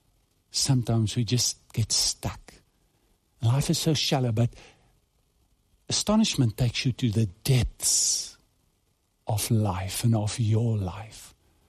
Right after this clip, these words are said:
It's an antidote for alienation. You know, we are cut off from the sources that gives us life and that brings wonderful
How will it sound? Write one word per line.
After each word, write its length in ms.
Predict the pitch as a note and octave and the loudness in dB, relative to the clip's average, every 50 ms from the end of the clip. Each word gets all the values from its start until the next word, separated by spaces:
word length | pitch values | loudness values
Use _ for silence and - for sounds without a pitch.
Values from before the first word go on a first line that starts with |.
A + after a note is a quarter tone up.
| _ _ _ - - - - - - - - _ _ _ _ _ _ _ _ | _ _ _ -20 -20 -20 -20 -20 -20 -20 -20 _ _ _ _ _ _ _ _
It's 160 | - - - | -2 2 4
an 160 | D#3 D3+ D#3+ - - | 4 4 4 2 2
antidote 520 | G3 A3 A3+ - G#3+ C#3 C3 B2+ B2+ B2 | 2 2 2 2 2 2 2 2 2 0
for 320 | - - - B2+ B2 B2 - _ _ - | -2 0 2 2 2 2 -2 _ _ 0
alienation. 960 | E3+ F#3+ G3+ G#3 G3+ G3 F#3+ F#3 G3+ A#3 C4 B3 - - A#2 F2 D#2 F2+ - - _ _ _ _ _ _ _ _ _ _ _ _ _ _ _ - - - | 2 4 4 4 4 4 2 2 2 2 0 0 0 -2 -2 -2 -4 -6 -10 -14 _ _ _ _ _ _ _ _ _ _ _ _ _ _ _ -20 -8 -4
You 80 | F#3 F#3+ B3 | -4 -4 -4
know, 80 | D4 - - _ _ _ _ _ _ _ _ _ _ _ _ _ _ _ _ | -6 -10 -18 _ _ _ _ _ _ _ _ _ _ _ _ _ _ _ _
we 100 | C#3+ F3 | 0 0
are 100 | G3 G3 | 0 0
cut 300 | - - A#3 A#3+ - - | -2 -2 -2 -2 0 -2
off 500 | A#3 E3 A2 - - - - - - - _ _ _ _ _ _ _ _ _ | -2 -2 -2 -4 -8 -12 -16 -18 -20 -20 _ _ _ _ _ _ _ _ _
from 340 | - - - F3 E3+ E3 | -10 -4 0 2 2 4
the 100 | C#3+ C#3+ | 2 2
sources 1080 | A2+ - - - - - A#3+ B3+ C4 A3 - - - G2+ - - - - - - - - - _ _ _ _ _ _ _ _ _ _ _ - | 0 2 0 -2 0 0 0 2 2 0 -2 -2 -4 -6 -6 -4 -4 -2 -2 -4 -6 -8 -16 _ _ _ _ _ _ _ _ _ _ _ -4
that 180 | - D3+ - | -4 -4 0
gives 260 | - A3 G#3 - - G3+ | 0 0 0 2 2 2
us 160 | E3+ - - | 2 2 4
life 800 | D3 C#3+ E3 G3+ B3 A#3 G#2 E2+ - - - - - - - - - | 4 4 4 2 0 0 -2 -4 -4 -8 -8 -10 -12 -14 -16 -10 -2
and 100 | C3+ B2+ | 0 2
that 140 | C#3+ A#2 | 2 2
brings 260 | G2+ F3+ G#3 G3 D#3 D#3+ | 4 2 2 4 4 4
wonderful 720 | E3+ G3 A#3+ C#4+ C#4+ D4 - - - C3+ A#2 G#2 G2+ | 2 4 4 4 4 2 2 2 2 2 2 2 -2